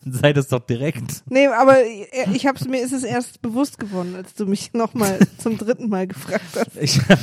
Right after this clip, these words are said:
Speaker 1: heute
Speaker 2: Ich fand immer die Band auf jeden Fall scheiße.
Speaker 1: Du fandst Radiohead immer scheiße?
Speaker 2: Ja.
Speaker 1: Ich hab heute ein Radiohead-Lied entdeckt, äh,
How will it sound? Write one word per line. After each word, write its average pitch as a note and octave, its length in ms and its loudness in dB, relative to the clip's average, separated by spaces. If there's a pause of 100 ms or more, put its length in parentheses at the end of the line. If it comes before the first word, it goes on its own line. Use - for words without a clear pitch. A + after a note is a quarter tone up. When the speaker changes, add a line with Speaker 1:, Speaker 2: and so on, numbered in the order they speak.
(120)
Speaker 1:
heute D#3 480 4
Speaker 2:
Ich D4+ 80 6
fand - 240 4
immer D4+ 200 4
die C4 100 2
Band G3+ 280 0
auf G3 120 0
jeden F3+ 160 0
Fall E3+ 160 -8
scheiße. F#3+ 400 -12 (640)
Speaker 1:
Du B2 120 -6
fandst F3+ 200 2
Radiohead F3 320 6
immer D3 140 0
scheiße? D3+ 260 -2
Speaker 2:
Ja. F#3+ 180 -2 (100)
Speaker 1:
Ich C3+ 120 -4
hab D3+ 140 0
heute F#3+ 220 2
ein D#3 100 -4
Radiohead-Lied C#3+ 560 2
entdeckt, B2+ 520 -6 (100)
äh, A#2 240 -2